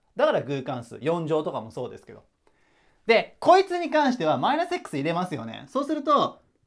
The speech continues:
分母は二乗だから、たし-、大して、あ、大してじゃない。<laughs> 確かに変わんないんですよ。元に戻ります。ただ、Xは、<clears throat> マイナスXを入れると当然こうなりますよね。ってことは、まあ、ちょっとあえて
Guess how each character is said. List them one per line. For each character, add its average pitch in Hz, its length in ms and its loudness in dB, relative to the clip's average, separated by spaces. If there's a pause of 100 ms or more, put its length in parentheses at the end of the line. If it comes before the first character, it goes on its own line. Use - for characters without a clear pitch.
(120)
分 359 480 2
母 381 140 4
は 370 380 0 (580)
二 180 180 2
乗 294 160 2
だ 294 120 6
か 220 80 2
ら、 147 60 0
た 254 260 0
し-、 254 120 -8
大 262 180 0
し 254 40 -8
て、 - 100 -6
あ、 139 120 -4
大 175 260 2
し 165 40 -6
て 139 60 -8
じ 117 100 -8
ゃ 117 40 -8
な 110 80 -12
い。 - 60 -18 (280)
<laughs> - 340 -20
確 269 220 4
か 214 60 0
に 127 100 -6
変 170 120 0
わ 202 100 2
ん 214 60 -4
な 214 80 -4
い 170 40 -4
ん 139 40 -6
で 120 60 -8
す - 80 -14
よ。 110 140 -12
元 202 220 -4
に 127 80 -4
戻 123 220 -6
り 120 60 -10
ま 110 120 -12
す。 - 80 -20 (260)
た 311 140 8
だ、 285 300 6 (120)
X 247 640 2
は、 156 400 -2
<clears throat> 214 320 -2
マ 185 220 -2
イ - 20 -2
ナ 226 140 0
ス 233 80 -2
X 262 320 -2
を 156 40 0
入 131 60 0
れ 131 60 -2
る 127 40 -4
と 135 100 -6
当 202 220 0
然 214 200 -4
こ 226 320 0
う 247 40 2
な 240 80 2
り 226 100 0
ま 214 100 0
す - 100 -10
よ 101 100 -12
ね。 - 120 -20 (460)
っ - 20 -20
て 254 120 -2
こ 277 140 -4
と 254 140 0
は、 196 240 8
ま 175 60 -6
あ、 - 40 -8
ち 233 40 -10
ょ - 20 -8
っ 196 40 -6
と 196 80 2
あ 220 80 4
え 202 60 0
て - 280 -10